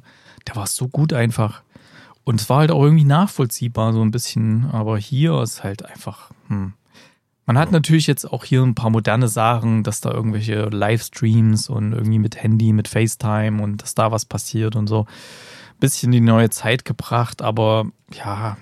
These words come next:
Speaker 1: das ist speziell dann auch die Auflösung war so dämlich, also <laughs> hab ich gedacht, äh, äh, wirklich? Wollt ihr mich verarschen oder was?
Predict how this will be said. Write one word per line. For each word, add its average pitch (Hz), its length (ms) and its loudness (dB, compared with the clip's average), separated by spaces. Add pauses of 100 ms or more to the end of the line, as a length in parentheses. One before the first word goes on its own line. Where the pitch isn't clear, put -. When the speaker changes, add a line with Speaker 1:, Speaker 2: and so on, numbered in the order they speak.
(460)
Speaker 1:
das - 300 -14
ist - 460 -12
speziell 135 460 0
dann 120 180 2
auch - 120 -8
die - 120 -8
Auflösung 113 540 2
war 98 140 0
so - 140 -6
dämlich, 98 560 -4
also 101 300 -8 (720)
<laughs> - 180 -4
hab 170 120 4
ich - 140 -8
gedacht, - 380 -6
äh, 101 260 -4
äh, 107 300 -2
wirklich? 139 440 0
Wollt 113 120 2
ihr 110 40 2
mich 113 160 -2
verarschen 131 520 0
oder 127 200 2
was? 104 200 0